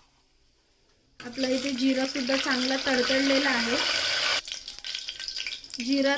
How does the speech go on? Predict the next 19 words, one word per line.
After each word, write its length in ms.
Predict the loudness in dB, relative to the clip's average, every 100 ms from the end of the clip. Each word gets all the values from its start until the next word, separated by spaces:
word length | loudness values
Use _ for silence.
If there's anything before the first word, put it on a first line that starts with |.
| 0
तडतडल्याच्या 640 | -4 0 0 2 2 2
नंतर 320 | 2 0 0 -2
आपण 260 | -2 -2
घेणार 240 | 0 0 0
आहोत 180 | -2
इथे 140 | -2 -4
कांदा. 420 | -2 0 0 -2 -4 -8 -8 -6 -4
आपण 220 | -2 2
इथे 120 | 2 2
एक 200 | 2 2
वाटी 240 | 2 0
कांदा, 320 | 0 0 2
म्हणजे 200 | 2 2
दोन 260 | 2 2 2
कांदे 340 | 2 2 4
घेतलेले 400 | 2 0 -2 0
आहेत 120 | 0 0
बारीक 320 | 0 -2 -2
चिरून, 340 | -2 0 2